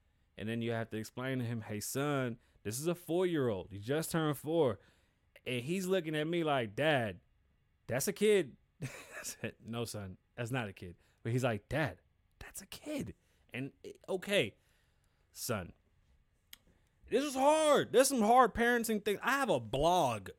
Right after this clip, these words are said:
Uh, okay, let me tell you how long I've been doing. I have a blog about parenting. I used to blog about parenting because as a father, it's hard. And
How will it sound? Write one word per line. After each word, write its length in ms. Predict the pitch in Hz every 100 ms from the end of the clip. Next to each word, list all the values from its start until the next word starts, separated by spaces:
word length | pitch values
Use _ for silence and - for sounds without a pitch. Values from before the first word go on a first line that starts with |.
| -
Uh, 220 | 143 -
okay, 260 | 151 170 151
let 100 | 180
me 60 |
tell 120 | 202
you 60 | 170
how 80 | 165
long 140 | 160
I've 60 | 147
been 80 | 131
doing. 120 | 131
I 60 |
have 180 | 180 208
a 80 | 127
blog 520 | 110 117 127 127 131 - - - 107
about 280 | 117 107
parenting. 600 | - 131 127 110 104 92
I 60 | 110
used 180 | 151 -
to 60 |
blog 320 | 107 123 131 120
about 240 | 120 110
parenting 500 | - 127 117 - 104
because 220 | 107 117
as 120 | 117
a 40 | 107
father, 560 | - 139 143 147 143 - _ _ _ _ -
it's 200 | 135 135
hard. 480 | - 139 135 101 85 _ - -
And 340 | 120 123 123